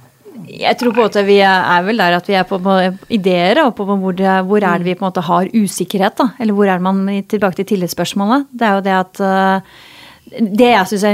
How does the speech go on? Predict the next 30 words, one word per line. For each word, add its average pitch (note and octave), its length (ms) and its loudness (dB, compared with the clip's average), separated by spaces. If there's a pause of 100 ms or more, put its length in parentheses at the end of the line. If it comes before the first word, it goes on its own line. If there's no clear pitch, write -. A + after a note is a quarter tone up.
interessant, B3 400 0
er F#3+ 140 2
jo F#3+ 100 2
at G3 180 0 (1000)
blockchain G#3+ 760 -2
som A3 140 -2
teknologi G#3+ 500 0
had-, G#3 400 -4
fikk, G#3+ 320 -4
hadde G#3 180 0
sitt G#3 140 -8
utspring F#3+ 400 -4
fra F#3+ 160 -2
bank- F3+ 200 -2
og F#3 60 -10
finansbransjen, F#3+ 600 -4 (600)
men, A3 240 2
eh, G#3+ 460 0 (220)
bare G#3 200 4
en G3+ 160 0
refleksjon G3+ 440 -4
over F3+ 100 -2
det F#3+ 80 -4
siste - 320 -4
året, F#3 260 0
så A3+ 100 -4
ser F3+ 280 -2
vi F3+ 100 -4
at G3 260 0 (1160)
antall F#3+ 540 2